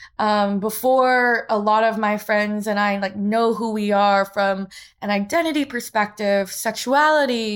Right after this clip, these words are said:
you know, understanding what my race is and what that means in the world and, you know, being able to connect with people who I will never meet in person. But before any of that happens, I come on social media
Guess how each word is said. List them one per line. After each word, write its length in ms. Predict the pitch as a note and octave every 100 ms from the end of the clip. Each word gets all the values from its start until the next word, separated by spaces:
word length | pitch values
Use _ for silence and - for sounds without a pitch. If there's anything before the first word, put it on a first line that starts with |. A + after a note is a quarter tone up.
| G3+
you 80 | G#3+
know, 200 | G#3 G3
understanding 680 | A3+ A3+ A#3 A3+ G#3+ G#3 - - - _ _
what 200 | G#3+ A#3+
my 120 | A3+
race 500 | G#3+ G3+ C4+ C#4+ C#4
is 420 | C4+ B3+ A#3+ G#3+
and 480 | A3 G#3+ G3+ G3+ G3+
what 260 | G#3+ A3 G#3+
that 180 | G#3+ G#3
means 420 | A#3 C4+ C4 B3+
in 140 | A#3
the 80 | A3+
world 640 | A3 G#3+ G#3 G3+ G#3 G3 -
and, 440 | G#3 G3 G3 G3 G3 - -
you 100 | A3
know, 140 | A3 G#3
being 340 | G#3 C4 C4
able 220 | A#3+ A3+
to 120 | G#3 -
connect 320 | G#3 G#3+ G#3+
with 140 | A3
people 320 | A3+ G#3+ G#3
who 340 | G#3 G#3+ G#3+ G#3
I 320 | - A3 G#3
will 200 | G#3 G#3
never 260 | G3+ G#3+ A#3
meet 200 | A3 G3+
in 160 | G3+
person. 580 | F#3 A3 G#3+ F#3+ - - - - - - _
But 420 | A3+ G#3+ - -
before 540 | B3+ B3 B3+ C#4+ D#4+ -
any 280 | A#3 B3 B3+
of 120 | A3+
that 220 | A3 -
happens, 760 | G3+ A3+ A3+ G#3+ G3+ G3+ G3+ - -
I 640 | A3 A#3 A#3+ B3 A#3+ - _ _
come 200 | A3+ A3+
on 140 | A#3 C4
social 260 | C4 D4+
media 500 | A#3 F#3+ G3 - A#3+